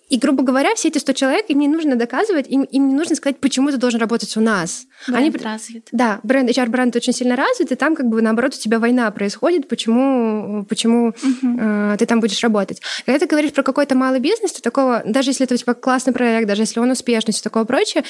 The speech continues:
Speaker 1: если мы говорим про, про именно про H R бренд, его либо нету, либо он ещё очень слабый,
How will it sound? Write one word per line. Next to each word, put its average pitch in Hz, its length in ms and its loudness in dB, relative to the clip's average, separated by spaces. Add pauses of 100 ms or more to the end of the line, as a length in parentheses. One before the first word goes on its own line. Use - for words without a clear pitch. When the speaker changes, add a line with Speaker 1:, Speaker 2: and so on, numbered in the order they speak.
(120)
Speaker 1:
если 277 200 2
мы 269 100 2
говорим 254 280 0
про, 233 480 0
про 233 140 0
именно 220 180 2
про 220 160 -4
H 220 160 -2
R 208 120 0
бренд, 339 260 0 (380)
его 262 280 2
либо 269 240 2
нету, 311 460 0
либо 247 220 0
он 285 100 2
ещё 254 180 -2
очень 233 200 -2
слабый, 214 440 -2